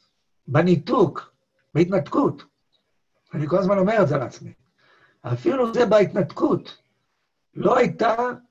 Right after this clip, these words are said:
כמ-, מפ-, מפלה כמו בבר כוכבא, וגם לא הייתה שפיכות דמים, כל הזמן אני אומר, ולא הייתה מכירת יוסף, כמו שהיה אצל אבותינו, שמכרו את יוסף, רצו לעשות משהו יותר גדול,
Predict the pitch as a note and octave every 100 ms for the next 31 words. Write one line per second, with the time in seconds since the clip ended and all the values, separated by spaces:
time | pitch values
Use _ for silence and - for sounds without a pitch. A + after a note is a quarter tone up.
0 | _ _ _ _ _ _ _ _ _ _
1 | - D#3+ E3+ - C#3+ D#3+ C3 _ _ -
2 | - - D#3+ E3 F3 G3 G#3 - F3+ F#3+
3 | F#3 F3 D3 C#3 D3+ B2+ D3 F3 G#3 F3+
4 | F3 F3 E3+ F#3 A3+ A3+ A3+ F3+ - A3
5 | F#3 - _ _ _ _ _ _ - -
6 | D3 D4+ F3 G3 G#3 G3 C#3 F3+ G3+ F3
7 | F#3+ F#3 F#3 F#3+ _ _ _ - D3+ G#3
8 | G#3 F#3 G3 - F#3+ G3+ F3+ F#3 - G3
9 | F#3 - _ _ - D#3 E3 F3+ E3+ E3+
10 | F3 E3 D#3 - _ _ D3+ C#3+ D3+ G3+
11 | E3 - _ _ _ - E3 C3 A3+ B3+
12 | A3 - G#3+ - _ _ _ _ _ C3
13 | C3+ F#3+ G3+ G3 F#3+ E3 G3 F3+ F#3 F#3+
14 | G3+ G3+ E3+